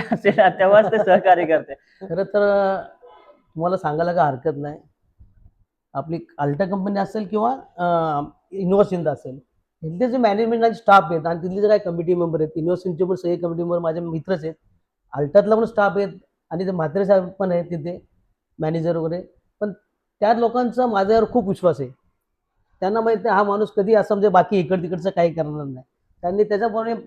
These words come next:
Speaker 2: एकदा माझं नाव सुचलं का, "बाबा दिलीप जाधव आलेत, त्यांनी बाबा हे, हे मागणी केली", कधी ते नाही म्हटलेत नाही.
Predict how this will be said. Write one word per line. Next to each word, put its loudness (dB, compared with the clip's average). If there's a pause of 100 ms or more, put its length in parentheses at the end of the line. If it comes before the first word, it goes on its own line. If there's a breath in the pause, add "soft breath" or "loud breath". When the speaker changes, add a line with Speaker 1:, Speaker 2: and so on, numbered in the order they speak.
(260)
Speaker 2:
एकदा 6
माझं 4
नाव 2
सुचलं -6
का, -2
"बाबा 0
दिलीप 0
जाधव 2
आलेत, 2 (600)
त्यांनी 2
बाबा 2
हे, 6
हे -4
मागणी 0
केली", -2
कधी 2
ते 4
नाही 4
म्हटलेत -2
नाही. -12